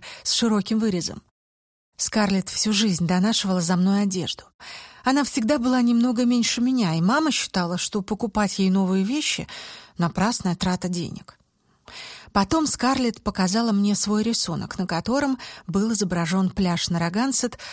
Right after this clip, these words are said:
но с голубым песком и розовым небом, украшенным воздушными змеями. А на месте кафе находился величественный дом с башней и верандой. «Что это за дом?» —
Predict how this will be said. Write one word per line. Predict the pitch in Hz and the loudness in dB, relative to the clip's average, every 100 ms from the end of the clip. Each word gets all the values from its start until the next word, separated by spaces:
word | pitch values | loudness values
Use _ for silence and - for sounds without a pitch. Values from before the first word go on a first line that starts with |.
| - | -4
но | 208 262 277 | 0 2 0
с | |
голубым | 202 190 180 180 170 | 0 0 2 0 0
песком | 180 - - 285 285 - - - | 0 0 0 -2 -4 -12 -20 -4
и | 220 | 0
розовым | 240 233 233 254 | 2 2 2 2
небом, | 190 147 - 165 - - - | 2 0 -6 -14 -18 -16 -8
украшенным | 180 185 185 214 220 208 | -2 0 2 2 0 2
воздушными | 185 156 165 160 185 175 | 2 0 -2 -2 0 0
змеями. | 175 185 160 - - - - - - | 2 0 -2 -6 -16 -20 -18 -16 -2
А | 196 | 2
на | 208 | 4
месте | 254 277 - | 2 2 0
кафе | 240 233 - 320 | 0 -2 0 0
находился | 277 - 202 262 254 220 | 0 2 2 0 0 0
величественный | 180 196 196 233 277 - - 208 214 220 | 2 2 4 2 0 -2 -2 0 0 0
дом | 202 247 165 160 - - - | 0 -2 -2 -4 -10 -16 -2
с | 165 | 0
башней | 151 190 254 - - 202 - - - | 2 0 0 -2 -4 -8 -14 -20 -6
и | 208 | -2
верандой. | 208 196 - - - - _ _ _ _ _ _ _ _ _ _ _ _ _ | 0 -2 -4 -8 -16 -20 _ _ _ _ _ _ _ _ _ _ _ _ _
«Что | - - - 196 | -2 0 2 2
это | 190 226 | 2 2
за | 196 269 | 2 2
дом?» — | 240 320 339 180 | 2 2 2 0